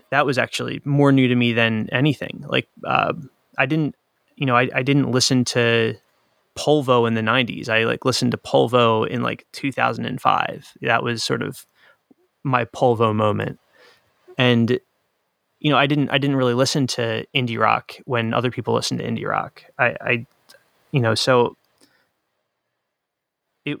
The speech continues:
for me, it was like, "Oh, this feels a lot better. This is the kind of music that I wanted to be making all along." And I just didn't know how, and I didn't know how to, how to do it and, and what it looked like.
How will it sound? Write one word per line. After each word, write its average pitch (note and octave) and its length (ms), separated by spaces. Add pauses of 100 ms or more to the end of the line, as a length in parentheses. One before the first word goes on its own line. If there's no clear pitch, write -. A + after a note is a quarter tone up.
(120)
for C#3+ 180
me, F#3+ 200
it D3+ 60
was C#3 140
like, C3 140
"Oh, D3 140
this E3 180
feels C3+ 260
a B2+ 60
lot A#2+ 260
better. A#2 300
This B2+ 160
is B2+ 120
the B2 100
kind B2 200
of A2 80
music A#2 280
that A#2 120
I A2+ 120
wanted A2 260
to A2+ 60
be G#2+ 80
making A2 340
all G#2 280
along." A#2 320
And A2+ 80
I A#2+ 60
just B2+ 180
didn't A2+ 180
know - 120
how, A2 400
and C3 100
I B2+ 60
didn't A#2+ 200
know A#2 120
how A2+ 180
to, G#2+ 280
how B2+ 120
to G#2 120
do A#2 240
it A2 140
and, G#2 300
and A2+ 180
what A2+ 100
it A2 80
looked A#2+ 260
like. A2+ 400